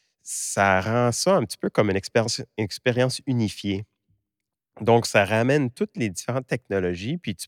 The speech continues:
peux interagir avec à travers une interface. Donc, à place d'avoir, mettons, euh, une application pour ton Google, une application pour, euh, tes Wisecam, euh, tu sais, des appareils ikea,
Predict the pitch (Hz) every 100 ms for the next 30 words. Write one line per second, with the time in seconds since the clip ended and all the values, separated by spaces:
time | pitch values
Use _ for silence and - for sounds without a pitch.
0 | _ 123 123 113 107 101 104 131 117 107
1 | 139 95 - 95 98 127 123 110 95 -
2 | 98 104 - - - _ _ 104 113 107
3 | 104 165 - 110 107 123 107 - 113 113
4 | 98 87 82 82 85 85 85 98 - -
5 | 95 - 117 113 101 - 87 82 82 87
6 | 82 107 120 95 95 - - 90 - 113
7 | 101 101 95 87 82 85 - _ _ _
8 | 104 90 85 85 - - 123 117 117 113
9 | 92 85 82 80 80 78 78 80 80 80
10 | 80 85 85 - 104 90 87 85 87 92
11 | 92 - 90 85 104 123